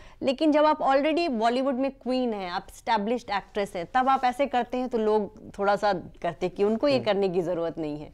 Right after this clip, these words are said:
Speaker 2: हम्म, हम्म, हम्म।
Speaker 1: अ, बतौर फिल्म जर्नलिस्ट मैं ये कहूँगी,
Speaker 2: हम्म।
Speaker 1: लेकिन फिर भी उन्होंने जो किया, बहुत हॉट दिखी हैं, बहुत खूबसूरत दिखी हैं और अच्छा डांस उन्होंने किया
Speaker 2: अच्छा,
Speaker 1: है।
Speaker 2: मैं जो समझ पाया इस चर्चा से कि गलती है किसी की नहीं, लेकिन फिर भी है।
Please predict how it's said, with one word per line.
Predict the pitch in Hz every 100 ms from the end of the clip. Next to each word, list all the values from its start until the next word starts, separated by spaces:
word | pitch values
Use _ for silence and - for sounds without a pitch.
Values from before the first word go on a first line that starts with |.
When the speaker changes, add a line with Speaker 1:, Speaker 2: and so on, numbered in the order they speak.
| -
Speaker 2:
हम्म, | 117
हम्म, | 117 107
हम्म। | 107 -
Speaker 1:
अ, | 165
बतौर | 180 196 190 226 240 240
फिल्म | 226 240 240
जर्नलिस्ट | 202 196 196 214 -
मैं | 202
ये | 190
कहूँगी, | 185 180 185 220 - -
Speaker 2:
हम्म। | 117 117
Speaker 1:
लेकिन | 240 285 277
फिर | 269
भी | 233 285
उन्होंने | 269 269 269
जो | 254
किया, | - 269 277
बहुत | 226 240
हॉट | - 202 214
दिखी | 202 214 233
हैं, | 240
बहुत | 196 208 -
खूबसूरत | 196 185 202 214
दिखी | 202 214 226
हैं | 226
और | 226
अच्छा | 185 156 214
डांस | 202 180 196 202
उन्होंने | 196 196
किया | 185 180
Speaker 2:
अच्छा, | 185
Speaker 1:
है। | 165
Speaker 2:
मैं | 180 196 170
जो | 185
समझ | 160 151
पाया | - 135 139
इस | 151 -
चर्चा | 120 143 139
से | - 117
कि | 151 - 170 180 175 - - - - - -
गलती | 123 135 151 147 214 220 220 214 - - -
है | - 180
किसी | 196 196
की | 185 180
नहीं, | 185 202
लेकिन | 185 185
फिर | 170
भी | 123 135
है। | 92